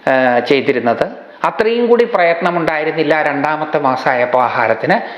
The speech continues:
അത് മുമ്മൂന്ന് ദിവസം എന്നുള്ളതിന് പകരം ആറാറ് ദിവസം കൂടുമ്പോഴായിരുന്നു. പിന്നീടൊരു മൂന്ന് ദിവസം കൂടെ കൂട്ടി. അങ്ങനെ മൂന്നാമത്തെ മാസമായപ്പം ഒമ്പത് ഒമ്പത് ദിവസം കഴിയുമ്പോഴാണ്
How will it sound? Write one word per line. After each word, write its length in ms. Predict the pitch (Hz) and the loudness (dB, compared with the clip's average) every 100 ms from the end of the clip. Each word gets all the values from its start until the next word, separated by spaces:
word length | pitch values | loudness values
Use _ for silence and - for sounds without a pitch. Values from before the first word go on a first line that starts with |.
| - - | -10 -6
അത് 120 | 139 | -4
മുമ്മൂന്ന് 480 | 180 165 175 202 202 | -2 0 2 2 4
ദിവസം 340 | 175 156 151 | 4 4 2
എന്നുള്ളതിന് 400 | 170 160 147 156 | 2 2 2 2
പകരം 360 | 156 139 147 147 | 0 0 0 0
ആറാറ് 460 | 120 135 147 160 175 | 0 0 2 2 0
ദിവസം 460 | 175 147 143 - 135 | 2 2 2 2 0
കൂടുമ്പോഴായിരുന്നു. 760 | 123 117 120 110 - 131 190 - - - - | 2 2 2 2 0 -2 -4 -8 -18 -16 -4
പിന്നീടൊരു 380 | 165 170 160 156 | -2 2 2 2
മൂന്ന് 300 | 151 156 151 | 2 2 2
ദിവസം 240 | 131 127 | 0 0
കൂടെ 140 | 131 | 0
കൂട്ടി. 540 | 123 113 107 180 233 - - - | 0 -2 0 0 -2 -8 -16 -8
അങ്ങനെ 240 | 131 156 160 | -4 -2 0
മൂന്നാമത്തെ 640 | 151 151 160 170 185 190 | 2 2 2 2 0 0
മാസമായപ്പം 840 | 160 143 139 165 135 127 131 190 247 - - - | 0 0 0 0 2 2 2 0 0 -8 -12 -4
ഒമ്പത് 440 | 123 135 160 175 165 | -2 -2 0 0 2
ഒമ്പത് 420 | 131 131 139 143 | -2 0 2 4
ദിവസം 400 | 123 113 - 139 120 | 4 2 0 -2 -2
കഴിയുമ്പോഴാണ് 680 | 110 117 127 127 104 110 | -2 0 2 2 2 0